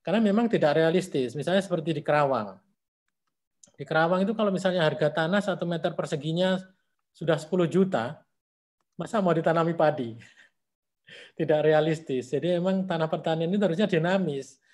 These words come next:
Begitu bertani, mulai rame, harga per meter persegi satu juta, berarti satu hektar sepuluh miliar, masa mau tanam padi? Itu sudah tidak realistis. Harus pindah lagi memang, gitu ya.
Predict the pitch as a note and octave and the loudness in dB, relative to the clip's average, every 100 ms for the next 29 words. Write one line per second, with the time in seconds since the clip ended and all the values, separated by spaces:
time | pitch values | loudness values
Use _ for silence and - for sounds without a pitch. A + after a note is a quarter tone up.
0 | _ _ _ D#3+ E3 E3+ F#3+ F#3 - - | _ _ _ -4 -2 0 0 0 -4 -6
1 | D3 D3+ D3+ E3 G#3+ B3 G#3+ E3 E3 D#3+ | -4 -2 -2 0 0 -2 -2 -2 0 0
2 | D#3 C#3+ E3 A3 G#3 D3 D#3+ D#3+ E3 D#3+ | 0 -2 -2 -2 -2 -2 -2 -2 -2 -2
3 | E3 D#3+ D#3+ D3+ D#3 D3 D#3+ C#3+ B2+ - | -4 -4 -6 -8 -8 -4 -4 -4 -8 -6
4 | F3+ G#3+ G#3+ _ _ _ _ D3 F#3 F#3 | -4 -4 -6 _ _ _ _ -2 0 -2
5 | D#3 D#3 D3 E3+ D#3 - F3 E3 F3+ A3 | 2 2 2 -2 -4 -4 0 0 2 2
6 | F#3+ B2+ C#3 - _ _ _ _ D#3+ D3+ | 2 0 -4 -8 _ _ _ _ -4 -2
7 | F#3+ F3+ F3 E3 E3 D3+ C#3+ C3+ A#2+ A2 | 0 0 0 -2 0 0 0 -4 -6 -8
8 | A2+ _ _ _ D3+ G#3 F3 D#3 D#3 D3 | -14 _ _ _ -8 -6 0 0 2 0
9 | C#3 C#3 C3+ C#3+ - B2+ A#2 C#3+ D3 - | 0 -2 -2 -6 -10 -12 -10 -8 -8 -6
10 | F3 E3+ F#3 F#3+ E3+ E3 C#3+ A#2+ A2+ A2+ | -2 0 0 -2 -2 -4 -4 -8 -10 -14
11 | A2+ _ A2 | -20 _ -20